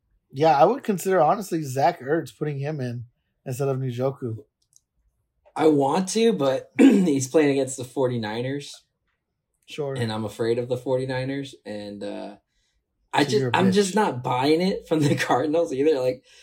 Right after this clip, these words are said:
Speaker 2: I feel like they're just, like, on a, like, a, a cliff, just right on the edge of the cliff, and they're just, like, a smidge away from going off and just being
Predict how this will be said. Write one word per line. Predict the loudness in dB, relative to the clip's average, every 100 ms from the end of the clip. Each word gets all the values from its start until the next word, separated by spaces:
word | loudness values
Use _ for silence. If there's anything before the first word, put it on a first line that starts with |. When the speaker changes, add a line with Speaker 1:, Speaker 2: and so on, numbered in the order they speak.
| -16 0
Speaker 2:
I | 2
feel | 4 4 6
like | 6 6
they're | 4 2
just, | 0 -2 -2
like, | -2 -2
on | -4
a, | -6 -8 -14 _ _ _ _ _ _ _ _ _ -12
like, | -10
a, | -8 -8 -10 _ -10
a | -10 -12
cliff, | -16 2 4 4 0
just | -8 -4
right | -2 0
on | -2 0
the | 0
edge | -2
of | -4
the |
cliff, | -6 -2 0 0 -6
and | -6
they're | -6
just, | -6 -6
like, | -4 -6
a |
smidge | -6 -8 -2 0
away | 2 2 0
from | -2
going | -4 -4 -4
off | -6 -8 -8
and | -10
just | -10 -10 -8
being | -6 -6 -10